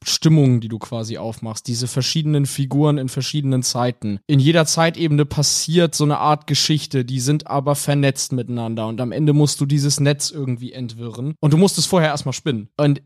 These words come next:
ich weiß nicht ganz, ob das für mich immer so hingehauen hat. Also spoilerfrei ist das schwer zu erklären, aber wenn ich euch jetzt grob den Plot dieser acht Folgen beschreiben würde, dann ist das eigentlich ziemlich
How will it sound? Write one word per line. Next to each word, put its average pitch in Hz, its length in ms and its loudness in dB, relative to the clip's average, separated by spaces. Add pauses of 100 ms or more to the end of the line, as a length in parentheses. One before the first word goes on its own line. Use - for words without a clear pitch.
ich 147 480 2
weiß 143 360 2
nicht 147 180 0
ganz, 139 180 2
ob 127 80 -10
das 135 140 0
für 139 100 -2
mich 131 180 0
immer 127 200 -4
so 113 100 -4
hingehauen 104 440 -6
hat. 104 200 -14
Also 131 360 0
spoilerfrei 185 640 0
ist - 160 -4
das 160 140 -4
schwer 170 320 -2
zu - 140 -6
erklären, 107 680 -8 (140)
aber 143 540 2
wenn 165 320 2
ich - 320 -6
euch 156 360 0
jetzt 165 460 -4 (220)
grob 147 400 2
den 208 180 2
Plot - 440 0
dieser 147 280 -2
acht - 200 -6
Folgen 151 360 2
beschreiben 107 520 -6
würde, 107 360 -6
dann 139 140 4
ist - 220 -2
das 175 140 2
eigentlich 175 320 0
ziemlich - 440 0